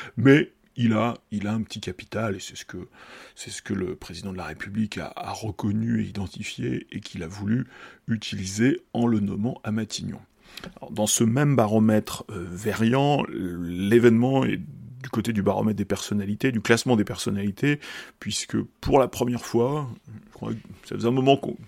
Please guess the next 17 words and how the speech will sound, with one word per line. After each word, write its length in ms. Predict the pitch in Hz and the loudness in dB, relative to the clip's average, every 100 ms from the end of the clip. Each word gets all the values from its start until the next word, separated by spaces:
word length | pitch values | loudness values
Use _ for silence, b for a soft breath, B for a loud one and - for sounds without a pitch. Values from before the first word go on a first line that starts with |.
| - - | -20 -10
que 60 | |
je 120 | 107 110 | -2 2
le 80 | |
guettais, 600 | 113 117 123 - 123 147 - B B B B - - _ | 4 6 6 8 8 6 2 B B B B -20 -20 _
ben, 120 | - - - - - _ | -8 -8 -10 -20 -20 _
un 40 | - | -6
séisme, 720 | - 123 139 160 - 120 95 - | 2 6 6 6 2 0 0 -6
mais 180 | 92 92 | -6 -4
c'est 340 | - - 71 | -6 -8 -8
un 60 | 69 | -8
moment 300 | 73 80 107 | -6 -4 -4
symbolique, 680 | - 104 107 120 147 - 117 | -2 0 2 2 0 2 4
Marine 600 | 95 95 98 104 117 110 | 4 4 2 2 2 4
Le 140 | 107 | 2
Pen 280 | 98 139 139 | 2 0 2
est 260 | 107 - 101 | 0 -2 -8
en 240 | 101 101 | -6 -8